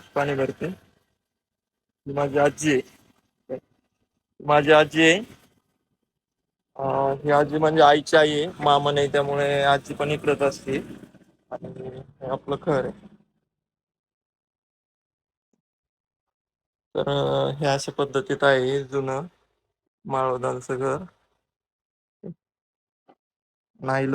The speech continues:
तुम्ही बघितलेलं आहे, आई दुसरी मेंबर आहे. सध्या स्वयंपाकाची गडबड चालू आहे. माझा स्वयंपाक बनवते, आजी तिकडे पाणी भरती. सकाळी सकाळी ही गडबड असते.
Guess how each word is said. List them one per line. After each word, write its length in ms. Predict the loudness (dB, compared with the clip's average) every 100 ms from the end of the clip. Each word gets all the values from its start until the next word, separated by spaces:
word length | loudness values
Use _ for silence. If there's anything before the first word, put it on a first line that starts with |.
| -4
तुम्ही 140 | -4 -2
बघितलेलं 480 | -2 -2 -2 -2
आहे, 120 | -2 0
आई 180 | 0
दुसरी 300 | 0 -4 -4
मेंबर 360 | -4 -4 -4 -8
आहे. 60 | -10 _ _ _ _ _ _ _ _ _ _ _ _ -20 -16
सध्या 300 | -10 -6 -6
स्वयंपाकाची 640 | -2 -2 0 -2 -2 -2
गडबड 320 | 0 2 0
चालू 300 | 4 4 4
आहे. 300 | 0 -2 -6 _ _ _ _ _ _ _ _ _ _ -10
माझा 220 | -6 -6
स्वयंपाक 380 | -2 -2 2 2
बनवते, 480 | 2 0 0 0 4
आजी 380 | 4 4 0 -6
तिकडे 240 | -6 -6
पाणी 320 | 2 2 2
भरती. 480 | 0 0 0 -2 -2 -6 _ _ _ _ _ _ _ _ _ _ _ _ _ _ _ _ _ _ _ _ _ _ -12
सकाळी 220 | -6 -6
सकाळी 280 | -6 -6 -6
ही 200 | -4 -2
गडबड 300 | 0 0 0
असते. 280 | -2 -6